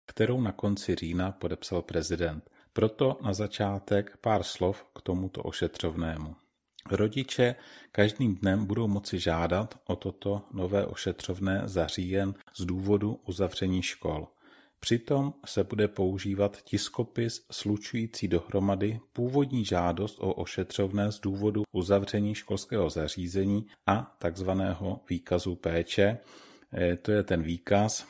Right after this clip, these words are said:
kde stejně jako tomu bylo na jaře, se bude zachycovat, eh, který den pečoval o dítě jeden rodič, který den druhý rodič. To je obdoba toho, jak to bylo na jaře. Takto snad bude spolu s tím, že není vyžadováno,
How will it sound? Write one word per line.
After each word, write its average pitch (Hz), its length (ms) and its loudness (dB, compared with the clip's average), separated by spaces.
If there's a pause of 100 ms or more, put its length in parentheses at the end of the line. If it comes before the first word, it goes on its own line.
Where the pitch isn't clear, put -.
(120)
kde 92 420 2
stejně 98 460 0
jako 95 240 -4
tomu 98 260 -4
bylo 92 260 -2
na 85 120 0
jaře, 85 480 0
se - 180 -2
bude 92 260 -2
zachycovat, 92 760 0 (200)
eh, 87 120 4
který 98 420 2
den 87 320 4 (220)
pečoval 87 600 0 (160)
o 87 100 0
dítě 87 480 -2 (100)
jeden 95 320 0
rodič, 92 540 2
který 82 360 -4
den 85 260 -4 (120)
druhý 90 360 -2
rodič. 85 460 0 (200)
To 104 80 4
je 104 120 6
obdoba 87 500 0
toho, 85 300 -2
jak 80 140 -2
to - 100 -6
bylo 82 180 -4
na 80 200 -4
jaře. 78 280 -6 (440)
Takto 131 300 2
snad 127 280 0
bude 104 400 2
spolu 113 380 0
s - 140 -8
tím, 98 320 0
že 98 120 -2
není 107 280 4
vyžadováno, 95 960 2